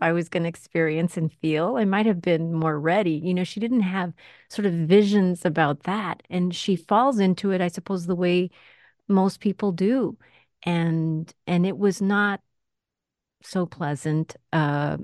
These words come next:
m-, all of the time. I mean, there's, there's a lot that's fraught about her, her notions of love very quickly, as we see. Um, and this is all part of this coming of age story.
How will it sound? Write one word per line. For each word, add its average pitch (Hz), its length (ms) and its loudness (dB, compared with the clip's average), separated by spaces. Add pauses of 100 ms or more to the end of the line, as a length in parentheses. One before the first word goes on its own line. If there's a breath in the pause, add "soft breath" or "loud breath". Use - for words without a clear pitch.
(320)
m-, 175 100 -6 (120)
all 165 220 2
of 147 120 -6
the 160 100 -4
time. 151 360 -2
I 151 60 0
mean, 160 180 0
there's, 180 320 0
there's 185 280 0
a 196 60 -4
lot 190 400 -2 (120)
that's - 220 -8
fraught 156 640 -2 (340)
about 151 540 0
her, 165 160 -8 (120)
her 185 300 -2
notions 170 680 -2
of 156 200 -8
love 165 300 0 (480 soft breath)
very 190 340 2
quickly, 165 760 -4
as 160 200 -8
we 156 120 -8
see. 160 480 -8 (480 soft breath)
Um, 156 280 -4
and 196 140 6
this 269 160 4
is 330 160 -4
all 254 180 2
part 262 380 -6
of 175 160 -6
this 170 280 -6 (200)
coming 165 340 -2
of 151 140 -4
age 156 260 -6
story. 151 760 -8